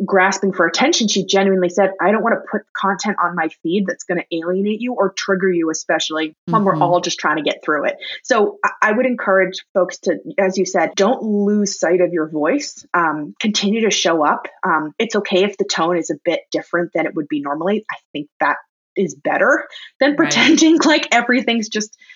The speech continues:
Speaker 1: rosy and great and you're getting through it. You know, everyone knows it's not, so you're not fooling anyone.
Speaker 2: Yeah.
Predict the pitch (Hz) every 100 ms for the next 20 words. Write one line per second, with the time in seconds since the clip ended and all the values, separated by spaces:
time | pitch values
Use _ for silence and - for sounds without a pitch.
0 | - 190 185 196 190 202 185 165 156 180
1 | 185 190 190 208 180 180 202 190 190 -
2 | 170 202 196 185 160 - _ - 190 190
3 | 180 143 156 190 185 - _ 160 - 151
4 | 139 311 - - 147 143 - 175 156 -
5 | 170 147 196 247 254 156